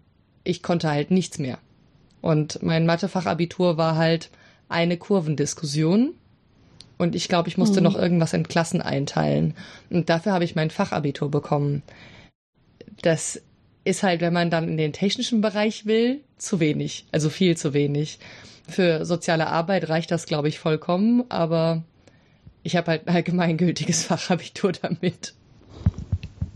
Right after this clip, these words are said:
Speaker 1: Ja.
Speaker 2: Ja.
Speaker 1: Also genau deswegen war klar, dass ich das auf Dauer nicht mache. Und meine Chefin, ich war halt Assistentin von einer Frau mit Behinderung, die hat gemerkt, dass das,
Speaker 2: Mhm.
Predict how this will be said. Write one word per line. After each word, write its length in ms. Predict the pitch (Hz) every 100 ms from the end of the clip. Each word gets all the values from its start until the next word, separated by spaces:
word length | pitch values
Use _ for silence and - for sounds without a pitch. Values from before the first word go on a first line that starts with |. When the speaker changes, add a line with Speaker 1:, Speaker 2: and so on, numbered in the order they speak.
| - - - - - - - -
Speaker 1:
Ja. 340 | 180 160 156 165 - - _ - - - -
Speaker 2:
Ja. 240 | 165 170 - -
Speaker 1:
Also 240 | 170 165
genau 240 | 160 170 165
deswegen 320 | 165 185 165
war 120 | 156
klar, 160 | - 156
dass 80 | 160
ich 40 |
das 120 | 165 147
auf 120 | 143
Dauer 220 | 160 151
nicht 180 | 147 -
mache. 340 | 151 170 214 208 - - -
Und 260 | 180 170 170
meine 440 | 160 156 151 147
Chefin, 400 | - 156 - 226
ich 180 | 170 -
war 200 | 151 151
halt 280 | 151 147 -
Assistentin 600 | 165 160 - 170 175 160
von 140 | 160
einer 100 | 151
Frau 180 | - 156
mit 160 | 160 160
Behinderung, 560 | 160 185 208 240 285 - - - - -
die 100 | 165
hat 140 | 160 -
gemerkt, 400 | 165 160 170 165
dass 80 |
das, 300 | 254 240
Speaker 2:
Mhm. 40 | 247